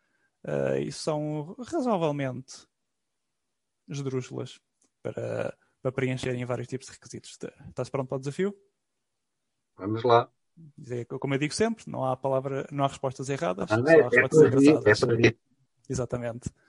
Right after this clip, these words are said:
Speaker 1: Então,
Speaker 2: Então,
Speaker 1: vou, vou pôr aqui na, na janela ao lado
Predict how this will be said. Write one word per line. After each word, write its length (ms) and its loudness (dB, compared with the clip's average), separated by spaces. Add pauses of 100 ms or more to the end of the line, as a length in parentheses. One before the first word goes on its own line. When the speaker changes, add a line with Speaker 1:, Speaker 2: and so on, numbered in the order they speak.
(440)
Speaker 1:
Então, 360 -8 (340)
Speaker 2:
Então, 420 -2
Speaker 1:
vou, 480 -8
vou 160 -2
pôr 180 2
aqui 200 -2
na, 420 -2
na 160 -6
janela 300 -2
ao 80 -2
lado 280 2